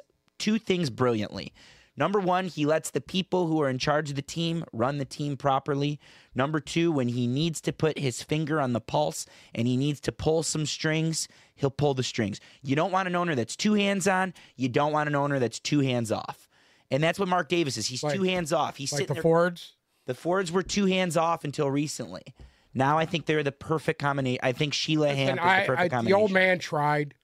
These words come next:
Speaker 2: He thought he had
Speaker 1: You talking
Speaker 2: the
Speaker 1: about
Speaker 2: right
Speaker 1: Mark
Speaker 2: people in
Speaker 1: Davis or,
Speaker 2: place.
Speaker 1: or, or
Speaker 2: He tried. He tried. I mean, he hired one of the, you know, everybody, if they wanna talk about Matt Millen and what a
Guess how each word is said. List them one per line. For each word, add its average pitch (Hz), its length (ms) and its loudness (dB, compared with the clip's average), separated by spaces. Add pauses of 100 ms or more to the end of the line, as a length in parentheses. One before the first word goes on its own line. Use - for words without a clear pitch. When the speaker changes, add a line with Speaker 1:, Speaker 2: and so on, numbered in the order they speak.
(380)
Speaker 2:
He 180 140 -2
thought 180 320 2
he 180 120 -2
had 170 140 2
Speaker 1:
You - 20 -4
talking 180 160 2
Speaker 2:
the - 20 2
Speaker 1:
about - 20 2
Speaker 2:
right 160 60 0
Speaker 1:
Mark 151 220 2
Speaker 2:
people 147 160 4
in 156 40 0
Speaker 1:
Davis 185 240 0
or, 131 140 2
Speaker 2:
place. 135 80 -4 (340)
Speaker 1:
or, 113 240 2
or 110 60 0
Speaker 2:
He 240 80 0
tried. 131 560 -4 (640)
He 214 120 -4
tried. 143 480 -2 (100)
I 190 60 -8
mean, 196 400 0 (500)
he 202 160 -4
hired 233 540 2
one 208 260 -4
of 190 80 -6
the, 190 260 2
you 214 280 -12
know, 202 280 -2 (280)
everybody, 226 580 2
if 170 220 -2
they 175 100 -4
wanna 170 240 -2
talk 156 280 0
about 143 260 0
Matt 139 280 -4
Millen 127 480 -8 (540)
and 139 220 -10
what 139 140 -10
a 131 60 -16